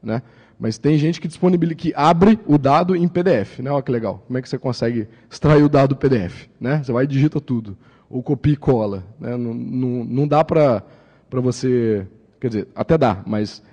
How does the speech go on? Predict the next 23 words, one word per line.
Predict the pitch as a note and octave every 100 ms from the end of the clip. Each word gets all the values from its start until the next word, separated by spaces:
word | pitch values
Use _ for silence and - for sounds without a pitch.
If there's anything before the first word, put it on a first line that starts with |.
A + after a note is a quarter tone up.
| -
é | A#2+
difícil | G#2+ G3+ G3
você | D#3 D#3
automatizar | D3+ D3+ C#3+ C3+ C#3+
um | E3
processo, | D3+ C#3 - D3 D#3 D3
né? | C3+
Fazer | B2+ C#3
um | D3
software | C#3 D3 D3
que | D3+ D#3
lê | C3+ D3+ - - -
os | C#3+
dados | C3 C3+ C#3+
de | B2+
um | B2+
P | C#3
D | B2+
F, | A2+ G#2+ G#2+
né? | G#2+
De, | A2+ A2+
de | A2+
forma | - A#2+ B2 A2